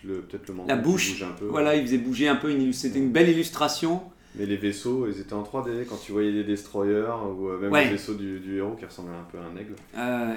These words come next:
Speaker 2: et à l'époque,
Speaker 1: C'était
Speaker 2: c'était
Speaker 1: la
Speaker 2: une
Speaker 1: trois D
Speaker 2: claque.
Speaker 1: très cubique, mais, euh,
Speaker 2: Mais, mais moi, je me souviens que c'était une claque parce que,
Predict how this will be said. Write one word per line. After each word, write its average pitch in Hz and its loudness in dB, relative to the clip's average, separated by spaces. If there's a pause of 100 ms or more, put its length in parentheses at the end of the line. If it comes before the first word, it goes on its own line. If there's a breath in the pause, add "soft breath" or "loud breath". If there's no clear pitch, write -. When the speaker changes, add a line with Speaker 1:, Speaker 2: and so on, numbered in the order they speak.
Speaker 2:
et 131 6
à 127 6
l'époque, 123 6
Speaker 1:
C'était 104 0
Speaker 2:
c'était 117 4
Speaker 1:
la 110 6
Speaker 2:
une 113 4
Speaker 1:
trois 110 -4
D 101 -4
Speaker 2:
claque. 202 2
Speaker 1:
très 143 -8
cubique, 131 -8
mais, 101 -4
euh, 95 -4
Speaker 2:
Mais, 135 4
mais 135 6
moi, 160 6
je 139 2
me 135 -2
souviens 127 2
que - 0
c'était - -2
une 110 2
claque 202 -2
parce - -6
que, 110 2